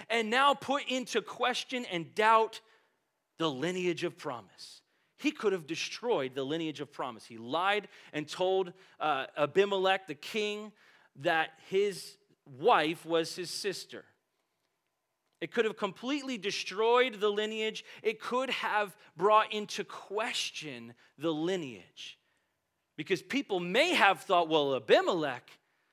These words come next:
might be the father instead of Abraham." This is, these are the things that could have brought into question. And now, now what? Does it discount the lineage of Jesus himself? But you see, God stepped in.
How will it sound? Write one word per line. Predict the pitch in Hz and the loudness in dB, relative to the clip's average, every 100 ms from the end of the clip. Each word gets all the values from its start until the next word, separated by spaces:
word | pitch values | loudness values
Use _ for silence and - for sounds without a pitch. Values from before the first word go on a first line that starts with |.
| _ _ _ _ _ _ _ | _ _ _ _ _ _ _
might | 135 143 | -8 -8
be | 123 127 | -8 -14
the | 107 | -12
father | 127 104 101 - _ _ _ _ _ _ _ _ | -8 -8 -8 -20 _ _ _ _ _ _ _ _
instead | 98 - 123 | -20 -14 -14
of | 101 | -10
Abraham." | 120 101 92 - _ _ _ _ _ _ _ _ | -12 -12 -16 -20 _ _ _ _ _ _ _ _
This | 156 247 311 | -6 -6 -6
is, | 285 | -8
these | 196 262 | -6 -4
are | 277 | -4
the | 240 | -4
things | 226 226 170 | -4 -4 -2
that | 185 | -2
could | - | -2
have | 180 139 | -4 -2
brought | 165 226 240 | 2 4 2
into | 220 208 | -2 -6
question. | 208 - 302 - 185 156 - - | -8 -4 -4 -4 -8 -8 -10 -2
And | 196 202 | 0 2
now, | 214 277 214 | 4 2 2
now | 214 262 269 | 4 6 6
what? | 233 185 117 - - _ _ _ | 4 0 0 -6 -20 _ _ _
Does | 175 156 | -6 -4
it | 135 110 | -6 -2
discount | 180 202 - 226 254 262 - - _ _ _ | -2 -2 -8 -8 -8 -8 -14 -20 _ _ _
the | - 139 | -10 -8
lineage | 135 160 190 247 254 202 | -8 -12 -12 -12 -12 -14
of | 151 120 | -16 -12
Jesus | - 165 208 254 - | -8 -8 -8 -12 -12
himself? | 165 143 - 156 220 320 - - _ _ _ _ _ _ _ _ _ _ _ _ | -12 -10 -4 -2 -2 -8 -16 -20 _ _ _ _ _ _ _ _ _ _ _ _
But | 143 | -16
you | 160 | -12
see, | 135 151 | -12 -14
God | 123 139 131 135 | -12 -8 -8 -8
stepped | - - 104 _ | -16 -16 -18 _
in. | - 117 90 | -20 -20 -20